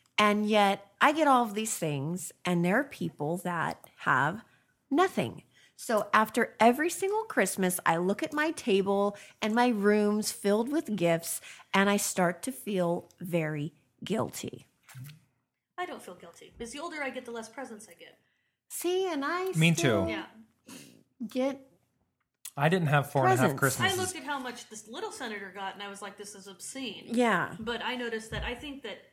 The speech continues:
Speaker 2: uh, my presents that I got this year was probably half of what I got last year, and that's fine.
Speaker 1: Oh. See, and I got things that I didn't ask for, but I was given anyway.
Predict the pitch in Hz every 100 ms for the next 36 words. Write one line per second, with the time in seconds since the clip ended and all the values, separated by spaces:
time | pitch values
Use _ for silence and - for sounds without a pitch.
0 | _ - 190 175 - 214 208 208 208 _
1 | _ - 247 226 202 - 208 196 196 190
2 | 220 - 190 - 320 339 330 415 269 208
3 | 175 180 170 185 175 - 220 202 185 185
4 | 233 196 180 170 160 _ - - _ -
5 | - 262 247 247 233 - 202 214 233 233
6 | 220 214 214 214 - 240 254 294 294 247
7 | 214 202 214 220 226 220 _ - 185 170
8 | 180 - - 233 226 269 415 339 196 180
9 | 180 185 - 180 190 254 339 - _ _
10 | _ _ _ 254 226 196 180 170 147 185